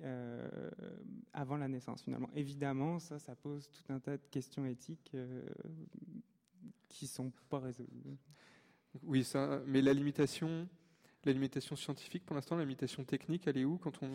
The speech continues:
Speaker 2: veut, par exemple, essayer d'aller chez d'adultes ?
Speaker 1: Euh,
Speaker 2: Euh.
Speaker 1: elle est, en fait, le, le problème, euh, c'est vraiment de délivrer le système, euh,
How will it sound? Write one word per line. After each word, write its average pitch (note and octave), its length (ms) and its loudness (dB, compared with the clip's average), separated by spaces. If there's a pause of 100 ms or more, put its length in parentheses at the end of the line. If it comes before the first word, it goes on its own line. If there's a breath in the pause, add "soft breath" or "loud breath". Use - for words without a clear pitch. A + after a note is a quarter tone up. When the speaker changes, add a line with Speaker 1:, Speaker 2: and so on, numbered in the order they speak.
Speaker 2:
veut, C3 180 0
par C3 120 0
exemple, C3+ 240 0
essayer C3 180 0
d'aller C3 200 2
chez C3+ 160 -2
d'adultes ? C3 440 0 (1300 loud breath)
Speaker 1:
Euh, B2+ 400 4
Speaker 2:
Euh. C3 160 0 (140)
Speaker 1:
elle D#3 160 6
est, F#3 100 6
en C#3+ 100 0
fait, - 180 0
le, D3 120 -2
le C#3 180 6
problème, E3+ 880 2
euh, A#2+ 500 0 (120)
c'est - 300 -4
vraiment C#3 580 0
de C3+ 160 0
délivrer C3+ 720 0
le E3 60 -4
système, C#3+ 760 -4 (280)
euh, C3 800 -4